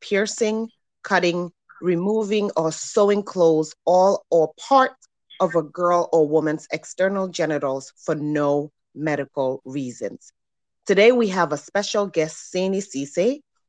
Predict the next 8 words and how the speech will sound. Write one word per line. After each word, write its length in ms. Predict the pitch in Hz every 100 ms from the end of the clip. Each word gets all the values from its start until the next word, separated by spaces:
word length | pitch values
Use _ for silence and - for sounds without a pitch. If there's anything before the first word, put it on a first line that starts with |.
| _
who 120 | 247 254
is 200 | 233 -
here 280 | 220 202
to 180 | 190 175
share 440 | 165 - 147 139 139 -
her 200 | 254 254
story 720 | 254 - 165 139 131 127 131 _ _ _ _ _ -
with 400 | 165 165 165